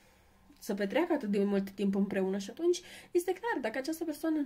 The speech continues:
nu are intenții de a dezvolta această conexiune, de ce și-ar bate capul să facă lucrurile astea? Când vede că s-ar putea să rămână această persoană de una singură,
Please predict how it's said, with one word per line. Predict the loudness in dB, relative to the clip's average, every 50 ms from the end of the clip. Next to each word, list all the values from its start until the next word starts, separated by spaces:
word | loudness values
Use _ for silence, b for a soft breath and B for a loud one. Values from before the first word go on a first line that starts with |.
| 0 0 2
nu | 2 2
are | 2 2
intenții | 0 0 -2 -2 0 0 0 0 -2 -4 -4
de | -4 -4
a | -4
dezvolta | -6 -6 -4 -4 -4 -2 0 -2
această | -2 -2 -4 -6 -2
conexiune, | -2 -2 -2 -2 -4 -4 -2 0 2 2
de | 2 2 -2
ce | -6 -6 -6
și-ar | -4 -2 -2 0
bate | 0 -2 -4 -4 -6
capul | -6 -6 -6 -6 -6 -10 -14 b b b b b b b b b b b
să | -14 -12 -2
facă | 0 2 2 2 0 -4
lucrurile | -6 -6 -6 -6 -4 -4 -2 -2 -2
astea? | -2 -4 -6 -10 -16 -18 -18 b b b b b b b b _
Când | 0 2 2 2 2
vede | 4 4 4 4 6 6 4 2 2 0 -4 -10 _ _ _ _ _ _
că | -4 -4
s-ar | 0 2 2 2 2
putea | 0 0 0 2
să | 4 4 4
rămână | 4 6 6 4 4 4
această | 4 2 0 0 2 0
persoană | 0 0 2 2 2 4 2 2
de | 2 2 2
una | 2 2 2 2 0
singură, | -2 -2 -2 -2 0 0 -2 -4 -6